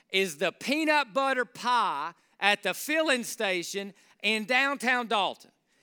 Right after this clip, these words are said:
and I told you that, "Hey, I'm going to lunch there tomorrow, and I'm gonna have some peanut butter pie," and you said,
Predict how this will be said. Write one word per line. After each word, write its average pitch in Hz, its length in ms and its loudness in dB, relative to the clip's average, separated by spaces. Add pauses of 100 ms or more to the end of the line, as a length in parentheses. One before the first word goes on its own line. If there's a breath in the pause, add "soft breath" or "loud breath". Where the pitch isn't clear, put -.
(180 soft breath)
and 214 120 0
I 285 140 4
told 294 480 0
you 233 340 -4 (220 soft breath)
that, 196 160 0
"Hey, 220 160 2
I'm 285 300 2
going 277 320 0
to 247 80 -2
lunch 254 400 -2
there 220 360 0
tomorrow, 190 1000 0 (180 loud breath)
and 185 100 -2
I'm 233 140 4
gonna 254 140 2
have 220 200 4
some 220 120 -12
peanut 240 340 0
butter 220 180 0
pie," 214 260 2
and 202 100 -4
you 254 120 -4
said, 220 380 -2